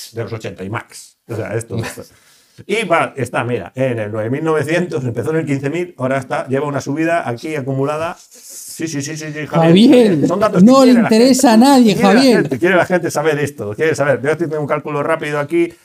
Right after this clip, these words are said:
Speaker 1: pero lleva un, sobre un cuarenta por cien, ¿eh? Las últimas
Speaker 2: Pues va a
Speaker 1: fechas.
Speaker 2: tope, entonces.
Speaker 1: Va
Speaker 2: Pero ya
Speaker 1: para
Speaker 2: es nuevo
Speaker 1: arriba.
Speaker 2: el juego.
Speaker 1: Sí, de, de este año.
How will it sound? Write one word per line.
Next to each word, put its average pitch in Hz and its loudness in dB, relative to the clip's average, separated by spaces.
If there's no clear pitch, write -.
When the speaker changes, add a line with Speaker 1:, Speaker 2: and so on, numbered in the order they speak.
Speaker 1:
pero 131 -2
lleva 151 2
un, 143 -4
sobre 147 -8
un 156 -14
cuarenta 131 -8
por 110 -12
cien, 151 -12
¿eh? 180 -16
Las 117 -6
últimas 120 -4
Speaker 2:
Pues - -12
va 85 -2
a - -2
Speaker 1:
fechas. 131 0
Speaker 2:
tope, 180 -4
entonces. - -8
Speaker 1:
Va 131 -2
Speaker 2:
Pero 117 0
ya 131 2
Speaker 1:
para - -
Speaker 2:
es 135 0
nuevo 143 0
Speaker 1:
arriba. 101 0
Speaker 2:
el 113 -4
juego. 85 -6
Speaker 1:
Sí, 139 -6
de, 110 -8
de 123 -6
este 107 -8
año. 78 -20